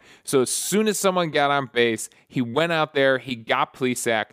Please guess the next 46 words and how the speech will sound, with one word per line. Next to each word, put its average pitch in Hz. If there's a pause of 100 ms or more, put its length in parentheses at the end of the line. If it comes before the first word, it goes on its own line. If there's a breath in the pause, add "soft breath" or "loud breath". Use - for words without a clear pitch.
(540 soft breath)
Plesac 226
looked 180
like 165
he 156
was 143
in 135
a -
much 131
different 135
situation 117
than 110
Bieber 107
the 101
other 101
night. 98 (380 soft breath)
Bieber 214
looked 165
like 156
he 185
was 160
struggling 147
with 123
his 117
command. 104
His 104
velocity 147
was 135
down. 110 (260 soft breath)
It 120
looked 131
like 147
he 139
couldn't 127
find 117
his 107
zone 107
anymore. 110
He 117
was 131
battling. 170 (160 soft breath)
He 151
got, 196
even 202
got 180
a 160
strikeout, 117